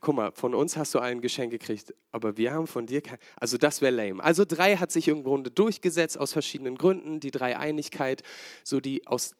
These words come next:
der damaligen Sicht so die drei großen Kontinente, inzwischen weiß man ja, das gibt ein paar mehr,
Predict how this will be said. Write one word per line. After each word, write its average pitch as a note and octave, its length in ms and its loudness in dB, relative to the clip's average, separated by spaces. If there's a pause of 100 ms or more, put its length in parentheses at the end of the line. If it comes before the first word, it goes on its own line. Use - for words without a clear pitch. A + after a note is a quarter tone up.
(120)
der B2+ 100 2
damaligen C3+ 540 2
Sicht C3+ 260 0
so B2+ 160 0
die A#2+ 140 -8
drei C3+ 280 0
großen C3 480 0
Kontinente, C3+ 840 -2
inzwischen - 400 -10
weiß A#2 240 -4
man A2+ 140 -4
ja, G#2+ 100 -6
das G#2+ 180 -10
gibt - 220 -14
ein - 60 -20
paar A2 180 -10
mehr, D3+ 200 -2